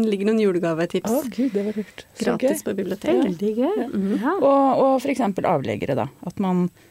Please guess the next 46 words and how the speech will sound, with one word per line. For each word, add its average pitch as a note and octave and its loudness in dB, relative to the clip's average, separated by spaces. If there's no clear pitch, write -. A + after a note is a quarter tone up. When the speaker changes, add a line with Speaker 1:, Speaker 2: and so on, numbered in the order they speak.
Speaker 2:
tar G#3+ 0
avleggere C#3+ 0
av C#3+ -2
planter - -6
og - -4
setter - -6
de, D3+ 0
så - -18
de D#3+ -4
får F#3 -4
røtter, A#3+ -2
og B3 2
så A3+ -2
på, - -6
planter A3+ 2
de G3+ 4
en G#3 2
liten G3+ 0
søt G3 -4
potte F#3 -2
med F3+ 2
noe, F3+ 0
med G#3+ 4
noe G#3+ 6
cellofan B3 2
på C#4 0
utsida, - -2
kanskje, D#4+ 0
så - -4
er D4 0
det C4+ 2
en C#4 4
fin C#4+ 4
gave, D4 0
det. C#4+ 0
Speaker 3:
Mhm. E4 2
Speaker 2:
Det G3 2
er B3+ 2
helt A#3 -4
billig G#3+ -2
og G#3+ -2
gratis. G#3 -8
Speaker 1:
Og A#3 -2
veldig G3 -2
hyggelig, F#3+ -2
da. A#3+ -2